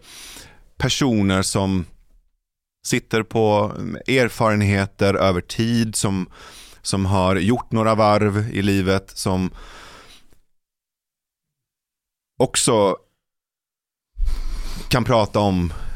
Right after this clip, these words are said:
ja, men, existentiella frågor, lite större frågor. Och jag tror att det saknas. Jag tror inte det finns så många såna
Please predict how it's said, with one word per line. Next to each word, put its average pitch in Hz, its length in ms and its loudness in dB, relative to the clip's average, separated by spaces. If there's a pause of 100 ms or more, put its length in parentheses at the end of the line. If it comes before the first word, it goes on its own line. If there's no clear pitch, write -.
(260)
ja, - 120 -2
men, 104 240 0
existentiella 98 720 0
frågor, 98 320 0
lite 92 200 0
större 87 300 -2
frågor. 92 480 0 (1000)
Och 107 80 2
jag 110 100 2
tror 170 80 0
att 147 60 -4
det 101 80 -4
saknas. - 800 -4
Jag - 120 -8
tror 127 100 -2
inte 110 100 -2
det 98 60 0
finns 120 240 -2
så 127 80 0
många 80 360 0
såna 71 300 -4